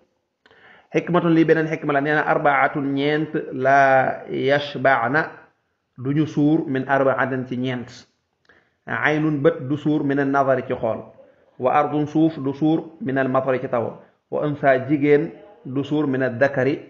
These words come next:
ci sëy, maanaam ci sàkkara, sawukaayu góor. Wa aalimun, waram xam-xam du suur mukk, min al-ilmi, ci xam-xam." Waaw, nee na ñeent du suur ci ñeent. Bët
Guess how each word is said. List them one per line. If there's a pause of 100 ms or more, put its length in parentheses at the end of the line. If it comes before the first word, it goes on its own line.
ci
sëy,
maanaam
ci
sàkkara,
sawukaayu
góor. (540)
Wa
aalimun,
waram
xam-xam
du
suur
mukk,
min
al-ilmi,
ci
xam-xam." (680)
Waaw,
nee
na
ñeent
du
suur
ci
ñeent. (800)
Bët